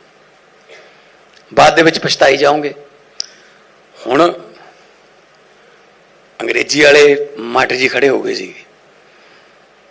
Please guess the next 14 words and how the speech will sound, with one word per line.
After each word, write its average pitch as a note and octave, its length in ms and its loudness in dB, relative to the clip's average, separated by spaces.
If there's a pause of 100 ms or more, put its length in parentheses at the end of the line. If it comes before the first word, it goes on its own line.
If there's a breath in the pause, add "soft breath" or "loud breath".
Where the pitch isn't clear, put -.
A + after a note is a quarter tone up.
(720)
ਤੇ A2+ 300 -6 (420)
ਅਸੀਂ A#2+ 220 -4
ਤਾਂ D#3 120 0
ਅੰਗਰੇਜ਼ੀ C#3+ 400 -2
ਵਾਲੇ D3+ 160 0
ਮਾਸਟਰਾਂ D3+ 360 -6
ਬਾਰੇ D3 180 -2
ਕੋਈ D3 140 -10
ਬਹੁਤੇ D3 220 -4
ਵਧੀਆ D#3+ 200 -4
ਵਿਚਾਰ D3+ 280 -2
ਰੱਖਦੇ C#3+ 280 -2
ਹੀ D3 80 -2
ਨਹੀਂ। C#3+ 180 -8